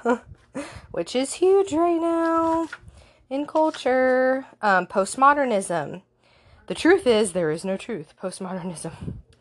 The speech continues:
which most of us were raised in that.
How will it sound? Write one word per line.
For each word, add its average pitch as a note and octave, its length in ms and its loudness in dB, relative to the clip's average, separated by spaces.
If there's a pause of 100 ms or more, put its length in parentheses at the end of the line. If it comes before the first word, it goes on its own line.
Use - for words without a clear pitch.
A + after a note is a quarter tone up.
(460)
which F3 360 0
most F#3 420 2
of F3+ 120 2
us F3+ 220 0
were F#3 140 0
raised E3+ 380 0
in D#3+ 220 -6
that. D#3 440 -8